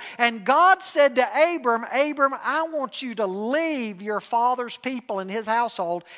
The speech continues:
and go to a new land that I'm going to show you. And there in that new land, I am going to build a new nation through you,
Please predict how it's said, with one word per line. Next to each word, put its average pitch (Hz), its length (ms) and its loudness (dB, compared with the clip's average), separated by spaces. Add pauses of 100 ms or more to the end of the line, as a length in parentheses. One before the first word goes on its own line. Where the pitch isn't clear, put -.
(140)
and 175 360 -10
go 277 580 4
to 196 260 -6
a 190 60 -4
new 196 220 -10
land 214 540 -6
that 185 180 -4
I'm 202 320 -8
going 190 240 -12
to 196 80 -14
show 294 360 0
you. 196 380 -6 (280)
And 190 260 -6
there 330 380 4
in 294 260 -2
that 262 320 2
new 320 480 0
land, 277 540 2 (100)
I 226 480 0
am 247 240 -6
going 190 420 -4
to 220 80 -4
build 175 420 -4
a 175 60 -8
new 170 220 -10
nation 180 800 -10
through 285 320 -14
you, 147 400 -12